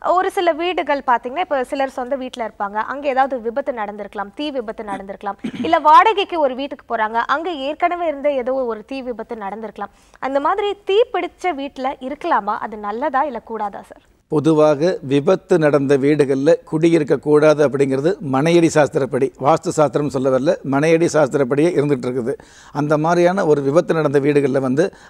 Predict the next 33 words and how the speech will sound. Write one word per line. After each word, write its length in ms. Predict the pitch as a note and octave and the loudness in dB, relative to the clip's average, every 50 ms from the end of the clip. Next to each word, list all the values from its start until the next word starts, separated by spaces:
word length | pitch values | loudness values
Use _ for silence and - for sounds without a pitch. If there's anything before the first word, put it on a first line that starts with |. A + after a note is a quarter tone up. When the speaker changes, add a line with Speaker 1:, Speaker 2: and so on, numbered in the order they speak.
| - D3+ | -8 -4
Speaker 2:
அந்த 120 | C#3+ C#3+ C3+ D#3 | -2 0 2 4
வீடு 160 | F3+ F3+ E3+ D#3+ | 4 4 2 0
வந்து 180 | D#3+ D#3+ F3+ G#3 - - F3 C#3 C#3 | 0 2 0 0 0 0 -2 0 2
மறு 180 | C#3+ D#3+ F#3+ F#3+ D#3 | 4 4 4 4 2
சம்மந்தப்பட்ட, 400 | E3 E3+ D#3+ D3 C3+ C#3 C3 C3 B2+ B2+ | 2 0 0 0 0 0 0 0 2 2
மறு 200 | C#3 E3 G3 F#3+ D#3+ | 4 4 4 4 2
கட்டடம் 360 | D#3 C#3 D3+ D3+ D#3+ D#3+ D3+ C#3 | 0 0 2 0 2 2 2 2
எழுப்பினதுக்கு 440 | D3 C#3+ D3+ D#3 D3+ D3 C#3+ C#3 B2+ | 2 2 2 2 2 0 0 0 0
அப்புறம் 240 | - D3+ F#3+ A3 - - - - - D#3+ | 0 0 0 -2 -4 -6 -12 -8 -6 -4
அந்த 140 | D3+ D3+ C#3 D3+ | -2 0 2 2
வீட்டுல 240 | F3 E3 D#3 E3+ C#3 C3+ | 2 2 2 0 0 2
குடியிருக்கக்கூடிய 440 | D3 D#3+ D#3 D3 C#3+ B2 D3 D3 C#3 A2+ | 2 2 2 2 0 0 0 2 2 2
தகுதியை 260 | C#3 C#3+ D3 D3+ D3 C#3 C3+ | 2 2 2 4 2 2 2
ஏற்படுத்திக்கிறது 560 | C3+ A#2 C3+ C3+ C3 B2 C#3+ - D3 G3+ - _ - D3 | 0 -2 -4 -4 -4 -2 -2 -2 -2 -4 -4 _ 0 0
நல்லது. 320 | D3 C#3+ C#3 C3 B2+ C3+ - - - - D3 | 0 2 2 0 -2 -2 -6 -6 -2 -2 0
அதே 160 | D3 D3 F3 G3 F#3 D#3+ | 4 6 6 6 6 4
மாதிரி 260 | D#3 D#3 D3 E3+ G3 E3+ D3 | 4 4 4 4 2 4 4
நெருப்பு 260 | C#3+ D3+ F3 E3 G3+ E3+ F3 | 4 4 4 2 2 2 2
சம்மந்தப்பட்ட 380 | D#3+ D#3 D3 C#3+ B2+ C#3 C#3+ C3+ B2 | 2 2 2 2 2 2 0 2 2
விஷயங்கள்ல 420 | A#2+ C#3 C3 B2+ B2 B2 B2 A#2+ - - C#3+ C#3+ | 2 0 0 0 0 -2 -2 -4 -2 2 2 4
ஒரு 120 | D3 C#3+ C#3 E3+ | 4 4 6 6
வீட்டுல 280 | F#3+ F#3 E3+ F3+ E3+ D#3+ | 6 6 4 4 4 4
வந்து 200 | D3+ D3 D3+ F3+ - - D3 D3 | 2 2 0 -2 -2 0 2 2
நெருப்பு 300 | D#3 F3 D#3+ D3 D#3+ D3 - _ - C#3 | 2 2 2 0 0 0 0 _ 0 2
தெரிஞ்சோ 340 | D3 D#3 D#3 C#3+ E3+ F#3 F3+ - D3 | 2 2 2 2 2 2 2 2 2
தெரியாமலோ 500 | C#3+ C#3+ D3 D#3 D3+ D3+ D3 D3+ E3 E3+ - C#3+ C3+ | 2 2 2 2 2 2 2 2 2 2 2 2 2
நெருப்பு 220 | C#3+ D3+ D3+ E3+ C3+ D3+ | 2 2 2 0 0 0
பிடிச்சிருச்சுன்னு 380 | C#3 B2 C3+ A2+ D3 D3 C#3 C3+ | 0 0 -2 -2 -2 -2 0 0
வைங்களேன், 320 | C3 C3 C3+ C#3 C3+ - - _ - - | 0 2 2 0 0 -2 -8 _ -6 -4
அது 140 | C3+ C3+ B2+ D3 | -2 0 2 4
வீடா 220 | D#3 D#3+ E3 E3 D#3 C#3+ | 4 6 6 6 4 4
இருந்தாலும் 360 | D3 C#3+ D3 C#3 C3+ B2+ - D3 | 2 2 2 2 2 0 -2 -2
சரி, 160 | C#3+ D3 D#3 | 0 0 -2